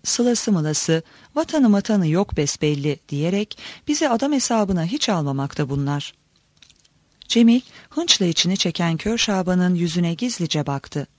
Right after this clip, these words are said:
Dudaklarını üst üste yalıyor, sesindeki pürüzü gidermek istiyor gibi zorlaya zorlaya yutkunuyordu. Dimdik ileriye bakan tek gözünde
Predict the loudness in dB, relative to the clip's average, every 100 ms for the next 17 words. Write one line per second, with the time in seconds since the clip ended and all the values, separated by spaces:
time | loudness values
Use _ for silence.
0 | _ _ _ _ -20 -20 -14 -6 2 2
1 | 2 -2 0 2 0 -2 -6 -4 -4 -4
2 | -2 -2 -2 -6 -14 -12 -4 0 2 2
3 | 2 -2 -4 -4 -4 -4 -2 0 0 0
4 | -2 -4 -2 -2 -2 0 2 2 0 -4
5 | -8 0 2 2 0 -2 0 2 2 2
6 | 0 -2 -2 -2 -2 -4 -4 -6 -6 _
7 | _ _ _ _ _ _ _ _ -20 -20
8 | -12 -6 -2 0 0 0 0 2 0 0
9 | -2 -2 -2 -2 -4 -2 0 2 2 2